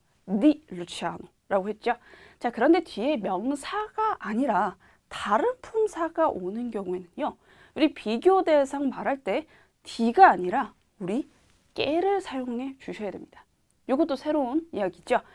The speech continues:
자, 보도록 할게요. 티비를 보는 것보다 축구를 하는 것이 더 즐겁답니다, 여러분들.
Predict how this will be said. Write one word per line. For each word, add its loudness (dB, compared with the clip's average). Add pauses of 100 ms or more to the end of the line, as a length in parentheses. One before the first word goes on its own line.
(220)
자, -4
보도록 2
할게요. -2 (1300)
티비를 8
보는 8
것보다 4 (380)
축구를 4
하는 6
것이 4
더 2
즐겁답니다, 0
여러분들. 0